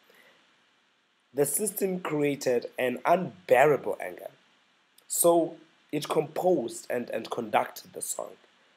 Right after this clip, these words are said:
It, it could also be argued that apartheid should in fact be credited with the creation of the song. <clears throat> So, uh, with the new dispensation,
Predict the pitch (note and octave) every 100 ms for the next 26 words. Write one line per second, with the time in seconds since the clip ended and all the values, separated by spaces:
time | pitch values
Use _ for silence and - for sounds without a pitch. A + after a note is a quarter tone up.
0 | _ _ _ - C#3+ - - - - G3
1 | - D3+ E3 C3 A#2 A#2+ D3 C#3+ E2 -
2 | - A2+ - G#2+ - D3 D#3 - F#2+ -
3 | _ - - - A#3 C4+ E3 D3+ - C3+
4 | - A#2 - - E3+ E3 C3 - - -
5 | _ _ _ B2 C3 B2 - A#2 A#2+ -
6 | G#2 - G#2 - F2 F2+ _ _ _ _
7 | _ _ _ _ - _ _ _ _ _
8 | _ _ _ - - - - _ _ _
9 | _ _ - - C#3+ C3+ - D2+ A#2 A#2+
10 | F3 D#3 A#2+ A#2 D#3 D#3 A#2 - G#2+ -
11 | G2+ - G2 B2